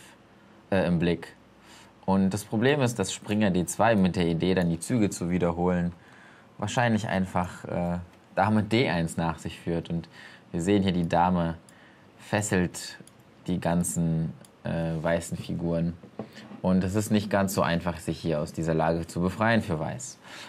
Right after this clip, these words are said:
Also Springer D zwei ging auch nicht. Springer F zwei und hier sieht man schon, dass vieles, äh, schief gelaufen ist. A vier verstärkt die Stellung weiter so ein bisschen. Vielleicht Springer A fünf, Springer B drei später mal eine Idee.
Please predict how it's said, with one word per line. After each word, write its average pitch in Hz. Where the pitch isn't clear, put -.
Also 110
Springer 98
D 87
zwei 95
ging 82
auch 127
nicht. -
Springer 92
F 110
zwei 104
und 90
hier 92
sieht 85
man 82
schon, 80
dass 76
vieles, 80
äh, 80
schief -
gelaufen -
ist. -
A 104
vier 95
verstärkt 87
die 92
Stellung 80
weiter 80
so 80
ein 78
bisschen. 78
Vielleicht 85
Springer 85
A 85
fünf, 85
Springer 80
B 95
drei 98
später 90
mal 82
eine 80
Idee. 78